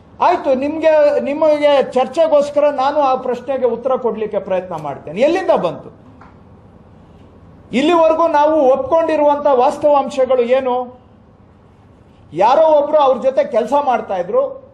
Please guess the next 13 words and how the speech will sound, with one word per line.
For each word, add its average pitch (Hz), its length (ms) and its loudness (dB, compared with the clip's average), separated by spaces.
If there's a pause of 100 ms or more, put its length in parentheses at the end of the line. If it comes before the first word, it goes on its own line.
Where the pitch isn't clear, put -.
(220)
ಅವ್ರ 240 220 0
ಹೆಸರುಗಳನ್ನ 254 560 -2
ಹೇಳಿ 254 320 0
ನಾನು 233 300 -4
ಅವ್ರನ್ನ 233 260 -2
ಇಲ್ಲಿ 226 360 -2
ಕಿರೀಟದಲ್ಲಿ 233 480 -4
ಕೂರಿಸ್ಲಿಕ್ಕೆ 220 540 -6
ಬಯಸೋದಿಲ್ಲ. 180 640 -4 (680)
ಅವ್ರ 311 300 2
ಹತ್ರ 320 220 0
ಇದಿತ್ತು 277 540 0 (920)
ಸಾಕ್ಷಿಗಳು, 220 920 -4